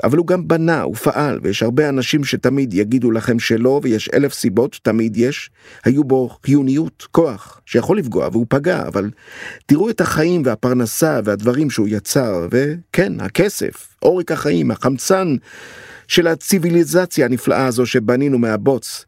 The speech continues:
שממלא גברים ונשים בתשוקות, לייצר ולסחור ולהרוויח ולבנות ולשפר, הוא בנה גייזרים ענקיים של חיים, חיים מסובכים מאוד, והיה בו כוח נורא ושאפתנות אדירה שיכולה לדחוק אתכם הצידה, אבל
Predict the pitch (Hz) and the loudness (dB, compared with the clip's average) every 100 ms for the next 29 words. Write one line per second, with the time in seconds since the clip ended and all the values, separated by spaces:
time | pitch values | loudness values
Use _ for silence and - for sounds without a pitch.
0 | _ - - 147 147 143 147 160 139 143 | _ -2 0 2 2 2 2 0 0 0
1 | 151 143 139 120 151 147 131 - 131 147 | 2 0 0 0 0 0 -2 -2 0 0
2 | 151 - - _ _ _ _ _ - - | -2 -6 -20 _ _ _ _ _ -20 -6
3 | - 127 123 - 165 143 135 - - 160 | 0 2 2 0 2 0 -2 -4 0 2
4 | 156 139 135 123 151 139 123 135 117 147 | 2 2 0 2 0 2 0 0 2 0
5 | 151 127 120 117 - 147 156 151 - _ | 2 0 0 -4 2 2 4 -2 -6 _
6 | _ _ _ _ - 143 147 147 120 180 | _ _ _ _ 0 2 2 0 2 2
7 | 160 160 165 135 135 123 151 147 - 131 | 2 2 2 2 0 0 0 0 0 0
8 | 135 131 143 107 - - 127 156 147 151 | 0 0 0 -2 -6 -2 0 2 0 0
9 | 143 170 165 160 175 160 - - - - | 0 0 2 0 0 -4 -14 -20 -20 -20
10 | - - 117 156 - 190 190 170 156 156 | -6 0 2 0 2 2 2 0 0 0
11 | 165 151 143 135 - 147 170 151 147 147 | 0 0 0 0 0 0 2 2 2 2
12 | 151 143 139 139 135 127 - 170 151 - | 0 0 0 0 0 -2 0 0 0 0
13 | 143 135 - 170 151 135 135 | 0 -2 -2 2 2 2 0